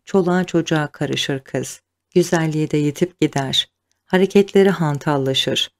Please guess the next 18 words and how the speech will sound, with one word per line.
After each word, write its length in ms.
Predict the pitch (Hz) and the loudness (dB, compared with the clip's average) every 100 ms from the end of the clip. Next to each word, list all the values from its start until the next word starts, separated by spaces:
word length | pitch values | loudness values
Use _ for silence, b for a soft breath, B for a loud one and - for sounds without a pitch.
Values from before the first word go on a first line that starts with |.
| _ - | _ -4
Bacaklarını 640 | 156 170 160 165 165 165 | 0 0 0 0 0 0
sürüye 380 | - 165 151 156 | -2 0 2 0
sürüye 440 | - 139 139 135 131 | 0 -2 0 0 0
yürür. 460 | 139 131 131 - - _ _ - | -2 -2 -4 -4 -8 _ _ 2
Gözlerindeki 800 | 190 196 190 180 180 175 175 - | 4 6 6 4 2 0 0 0
alev 280 | 170 151 | 0 0
sönmüştür 680 | 156 - 170 151 147 - 143 | -2 -2 0 0 -4 -6 -4
artık. 540 | 135 131 131 - - _ _ _ _ - | -2 -4 -6 -8 -10 _ _ _ _ -6
Bakışları 580 | 160 180 - 165 156 170 | -4 -2 -2 -2 0 0
ölgün 560 | 160 151 143 147 139 143 | 0 -2 -2 -6 -4 -4
ölgündür. 680 | 139 131 135 127 131 - _ _ _ _ - | -4 -4 -4 -2 -4 -6 _ _ _ _ -6
Ocak 360 | 160 175 170 160 | 0 0 0 -2
başındaki 580 | 160 160 160 160 156 | -2 -2 -2 -2 -4
bu 120 | 147 - | -4 -8
kızılderili 720 | 139 185 180 180 165 151 151 | -4 0 2 4 2 0 0
ninenin 400 | 147 143 139 135 | -2 -2 -2 -4
pörsük 540 | - 151 156 185 - | -2 -2 -2 -4 -4
yanakları 680 | 156 143 135 - 139 143 | -2 -2 -4 -4 -2 0